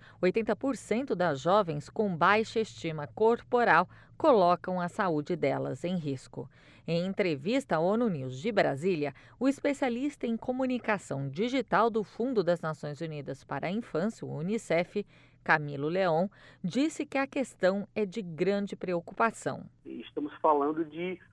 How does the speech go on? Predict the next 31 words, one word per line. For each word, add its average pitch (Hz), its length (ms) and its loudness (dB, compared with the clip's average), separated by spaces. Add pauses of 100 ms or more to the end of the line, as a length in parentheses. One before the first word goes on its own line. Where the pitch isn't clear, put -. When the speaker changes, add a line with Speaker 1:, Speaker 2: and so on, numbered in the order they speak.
(100)
Speaker 2:
um 156 120 -6
período 170 340 2
que 196 120 -4
a, 156 480 0
as 131 100 -10
pessoas 170 380 -8
estão 185 300 -6
crescendo, 180 600 -4
estão 170 200 -8
se 170 120 -2
afirmando, 165 760 -2 (240)
precisam 185 320 0
de 175 80 0
referências 180 840 0 (240)
e 190 160 -8 (120)
enxergam 220 460 0
muito 226 400 -2
no, 202 180 4 (220)
nas 175 180 0
redes 208 200 2
sociais 196 480 -2
como 196 120 -10
aquele 185 220 -8
mundo 185 200 -8
perfeito. 180 540 -6 (260)
E 180 140 -6
isso 240 160 -6
impacta 226 440 -2
diretamente 202 680 -2
na 202 80 -4
autoestima 233 580 -4